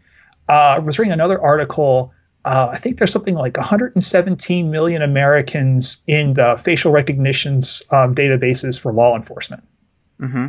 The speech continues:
Speaker 1: And, um, the majority of them are African American males.
Speaker 2: Okay.
Speaker 1: Meaning that they're gonna be much more sensitive to getting returns on facial recognition
Speaker 2: Mm-hmm.
Speaker 1: software than other people. Now, is that, is that a fair and balanced way of sort of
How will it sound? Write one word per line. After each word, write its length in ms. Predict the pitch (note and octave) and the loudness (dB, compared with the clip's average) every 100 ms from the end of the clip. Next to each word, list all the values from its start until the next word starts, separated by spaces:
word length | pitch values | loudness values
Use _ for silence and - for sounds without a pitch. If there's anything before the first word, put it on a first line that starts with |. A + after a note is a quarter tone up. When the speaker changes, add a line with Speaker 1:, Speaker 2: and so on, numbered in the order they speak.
| - | -4
Speaker 1:
And, 500 | D#3 D3+ C#3+ C#3+ C#3+ - | 0 2 2 0 -4 -2
um, 280 | D3 C#3+ C3+ | 2 2 0
the 100 | C#3 | -4
majority 720 | C#3 C#3 F3 G#3 B3 G#3 D#3 - | -6 -2 2 2 2 0 -2 0
of 180 | C3+ | 2
them 160 | C#3 C3 | 2 0
are 100 | A#2+ C#3 | 0 0
African 340 | C3+ C3+ C#3+ | 0 0 -4
American 460 | B2+ B2 B2 B2+ B2+ | -6 -4 -4 -4 -8
males. 460 | A#2+ - - - - _ _ _ - | -8 -10 -10 -12 -14 _ _ _ -14
Speaker 2:
Okay. 220 | B2 A#2 C3 | -8 -6 0
Speaker 1:
Meaning 380 | F#3 A3+ E3+ D#3+ | 4 4 2 2
that 340 | C#3 C3+ - | 2 2 0
they're 200 | E3 E3 | 0 2
gonna 140 | F3+ C#3 | 2 0
be 100 | C#3+ | 0
much 280 | E3+ F#3+ | 0 -2
more 140 | G3+ D#3+ | -4 -2
sensitive 460 | - D#3 C3+ D3 C3 | -2 -4 -2 -2 0
to 100 | C3+ | -2
getting 260 | D3 C#3 | -2 -2
returns 720 | C3 B2+ G#3 G#3 C3+ A#2+ - - | -4 -2 2 2 0 -4 -6 -2
on 120 | D3 | -2
facial 300 | C3 F#3 F#3 | 0 0 2
recognition 460 | C#3 C3 A#2+ A#2 - | 0 0 -4 -6 -6
Speaker 2:
Mm-hmm. 60 | C3+ | -4
Speaker 1:
software 480 | B2 A2+ C3 B2+ - _ _ - | -2 -2 -4 -4 -8 _ _ 0
than 120 | C#3+ | 2
other 160 | C3 B2 | 4 2
people. 460 | B2+ A#2 G2 - _ _ _ C#3+ | -2 -4 -8 -10 _ _ _ 2
Now, 160 | B2+ | 4
is 100 | B2+ | 4
that, 220 | D#3 C#3 _ _ _ _ - | 2 0 _ _ _ _ -4
is 80 | - | 0
that 160 | D3+ | 2
a 180 | D3+ C3+ | 0 -2
fair 320 | - D#3 D3 | -4 2 2
and 240 | D#3 C3+ - | 2 -2 -4
balanced 560 | B2+ C3+ D3+ C3+ - C3+ | -2 0 0 -4 -10 -2
way 300 | C3 D3 C#3+ | 0 0 -2
of 400 | A#2+ A#2 - - _ | -4 -6 -20 -20 _
sort 260 | - B2 A#2 | -6 -4 -4
of 260 | A2+ - | -6 -12